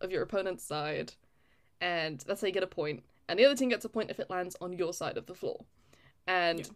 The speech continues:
Speaker 1: yeah, you're right, people have different jobs, <laughs> people have different, um, roles on a volleyball team. Generally, everyone can do everything. Like, you can block or spike or receive,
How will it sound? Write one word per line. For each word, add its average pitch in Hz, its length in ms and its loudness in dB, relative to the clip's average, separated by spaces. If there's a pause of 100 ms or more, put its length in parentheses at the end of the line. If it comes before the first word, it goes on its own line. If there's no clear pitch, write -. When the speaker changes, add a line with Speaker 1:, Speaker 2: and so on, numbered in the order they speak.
Speaker 1:
yeah, 427 80 6
you're 233 180 4
right, - 180 4
people 277 200 4
have 247 100 6
different 233 240 -2
jobs, 170 320 0
<laughs> - 60 -6
people 294 200 6
have 311 80 6
different, 247 300 4
um, 180 420 2 (400)
roles 180 540 4 (200)
on 208 120 4
a 196 40 0
volleyball 185 400 2
team. 196 300 -8 (240)
Generally, 320 480 2
everyone 220 340 4
can 208 220 -4
do 190 140 2
everything. 185 720 -4 (240)
Like, 190 160 2
you 208 100 -4
can 208 480 -2 (140)
block - 480 0 (160)
or 180 100 0
spike - 520 -6 (140)
or 185 80 0
receive, 165 560 -2